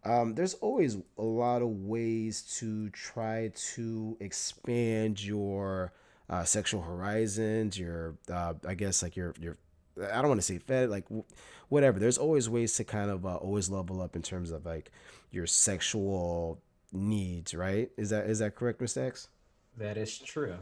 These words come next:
Speaker 2: That is true. You know, sometimes we live, you know, a lot of people are into vanilla,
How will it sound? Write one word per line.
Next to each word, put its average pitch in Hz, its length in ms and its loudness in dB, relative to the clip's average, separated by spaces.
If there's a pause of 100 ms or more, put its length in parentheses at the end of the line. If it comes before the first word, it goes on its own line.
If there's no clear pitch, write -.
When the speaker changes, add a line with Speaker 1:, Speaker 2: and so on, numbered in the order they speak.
Speaker 2:
That 95 160 -4
is 104 140 -6
true. - 200 -12
You 95 160 -8
know, 90 260 -10
sometimes 113 600 -8
we 107 80 -10
live, 104 340 -8
you 170 80 -12
know, 107 240 -8
a - 0 -
lot 127 160 -4
of 202 80 -6
people 151 240 -10
are 113 120 -8
into 113 260 -10
vanilla, 95 500 -8